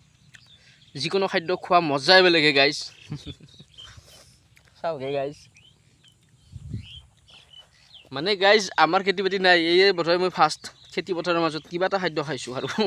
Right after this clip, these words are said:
<laughs> যিকোনো হওক গাইজ, আহ, ভাল লাগিছে খাই। তো গাইজ, খু-,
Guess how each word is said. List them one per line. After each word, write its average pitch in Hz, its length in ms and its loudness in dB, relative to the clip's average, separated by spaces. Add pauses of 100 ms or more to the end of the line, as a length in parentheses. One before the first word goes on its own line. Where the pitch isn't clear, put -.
(600)
<laughs> - 720 -20
যিকোনো 165 260 -8
হওক 147 180 -6
গাইজ, 147 280 -4 (1300)
আহ, 120 240 -8 (300)
ভাল 127 160 -8
লাগিছে 147 260 -6
খাই। 151 180 -10 (4000)
তো 294 80 -6
গাইজ, 220 220 4 (100)
খু-, - 280 -6